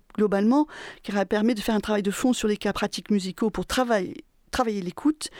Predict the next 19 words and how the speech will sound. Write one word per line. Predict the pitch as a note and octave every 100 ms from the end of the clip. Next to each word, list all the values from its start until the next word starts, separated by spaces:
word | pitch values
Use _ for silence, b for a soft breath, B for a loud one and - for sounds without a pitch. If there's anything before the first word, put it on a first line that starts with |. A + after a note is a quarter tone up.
| B B -
travailler | - C#4+ B3+
le | A#3
rythme | G#3 D4+ D4+ D#4+ -
et | A3 C4+ -
adapter | A#3 B3 A#3+ -
tout | C4
cela | A#3+ C4 A#3
à |
l'acte | A3 - G3+
de | G3+
vente. | F#3 F3+ - - B B B -
Et |
cela | A3 C#4 C4
me | A#3+
permettra | A#3 A3+ - A3
de | F3+
renforcer | F3+ G#3 C#4 - B3+ - - A3+ F3+
le | F3+ B3+
discours, | B3 C4 - - C4+ G#3+ F#3 -